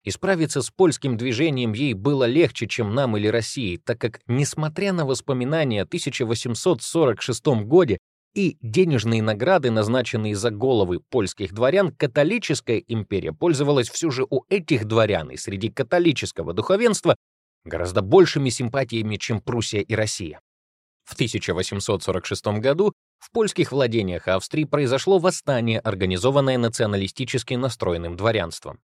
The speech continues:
Католическая империя — Австрия, где государственной религией был католицизм. Большинство поляков также принадлежало к католической церкви. Согласовать австро-польские и русско-польские планы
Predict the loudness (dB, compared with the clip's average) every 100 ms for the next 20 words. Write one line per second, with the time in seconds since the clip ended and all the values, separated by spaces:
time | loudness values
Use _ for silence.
0 | _ _ _ _ -4 0 -2 -2 -4 -4
1 | -6 -6 -4 -2 0 0 -2 _ -4 -2
2 | -2 -2 -4 -6 _ -12 -8 -4 -4 -4
3 | -2 -2 -2 -4 -2 -2 -2 -2 -4 -4
4 | -2 -2 -2 -4 -2 -2 -2 -4 -6 -12
5 | -8 -4 -2 -4 -2 -2 0 0 0 0
6 | -2 -2 -2 -2 -2 -2 -2 -2 -2 0
7 | 2 0 -2 -10 -12 -4 -2 -2 -6 -6
8 | -8 -4 -4 -4 -10 -16 _ _ _ _
9 | _ _ _ -10 -4 0 0 2 0 0
10 | -6 -8 -6 -6 -2 0 0 -2 -8 -10
11 | _ -6 -4 0 0 0 -4 -2 -4 -2
12 | -4 0 2 2 -2